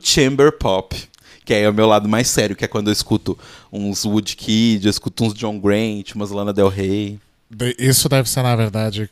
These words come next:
Speaker 2: Queer the Pirate.
Speaker 1: É, Queer the, é, que é o bar-, é, é baroque pop. Chamber pop é baroque pop, basicamente.
Speaker 2: Ai, gente, uns nomes, né?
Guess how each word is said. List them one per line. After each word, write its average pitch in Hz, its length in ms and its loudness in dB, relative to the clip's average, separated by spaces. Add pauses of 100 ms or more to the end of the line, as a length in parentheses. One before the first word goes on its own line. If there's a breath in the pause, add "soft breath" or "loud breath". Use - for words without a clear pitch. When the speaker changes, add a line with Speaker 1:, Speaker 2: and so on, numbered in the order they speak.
(140)
Speaker 2:
Queer 101 200 -4
the 98 140 -6
Pirate. 127 1120 0 (320 loud breath)
Speaker 1:
É, 202 220 6
Queer 185 220 2
the, 170 180 0
é, 151 220 0
que - 240 -2
é 135 40 8
o 143 60 8
bar-, 143 300 4
é, 143 260 4
é - 20 2
baroque 165 440 8
pop. 101 500 -2
Chamber 135 320 2
pop 131 260 2
é 143 60 2
baroque 127 380 4
pop, - 320 -6
basicamente. 90 640 -12
Speaker 2:
Ai, 110 140 -2
gente, 95 280 -2
uns 104 220 2
nomes, 98 500 4
né? 107 320 0